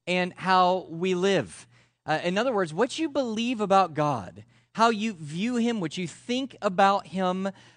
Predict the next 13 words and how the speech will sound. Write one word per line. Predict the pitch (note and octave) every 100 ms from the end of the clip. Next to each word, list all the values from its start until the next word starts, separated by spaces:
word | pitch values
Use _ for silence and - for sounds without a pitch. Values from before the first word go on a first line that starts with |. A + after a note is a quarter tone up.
| _
uh, | D#3+ D#3+
what | D#3 G3+ -
you |
think | A3 - C#4 C4+
about | G#3+ G#3+
concerning | F3 F3+ - A3 A3+
his | G3 G3 E3+
will | F3 F#3
will | F3 F#3
ultimately | G3 C4 C4+ B3+ A#3 G3+
dictate | D#3 C#3 B3 E4 - F3 E3
and |
determine | E3+ E3 G3 C4 D#3+